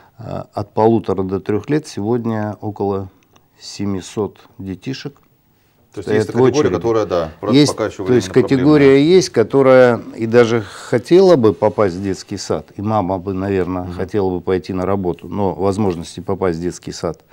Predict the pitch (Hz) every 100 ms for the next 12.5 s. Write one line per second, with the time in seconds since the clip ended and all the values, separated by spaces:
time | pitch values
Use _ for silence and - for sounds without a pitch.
0 | _ _ _ _ _ 117 92 95 87 -
1 | 95 95 92 143 165 _ - - - 95
2 | 101 92 95 92 98 95 90 101 - 90
3 | 82 - 98 - 98 85 - _ _ _
4 | _ _ - 92 90 82 82 - - _
5 | 95 90 85 - - - 107 139 143 _
6 | - - - - - - _ _ 120 98
7 | 92 _ - - 113 110 110 110 127 -
8 | 92 - 101 87 85 82 90 101 98 90
9 | 90 95 90 - - 82 87 92 87 85
10 | - 151 170 139 120 135 - 110 110 95
11 | 87 123 127 139 120 143 143 147 139 139
12 | 165 151 - 117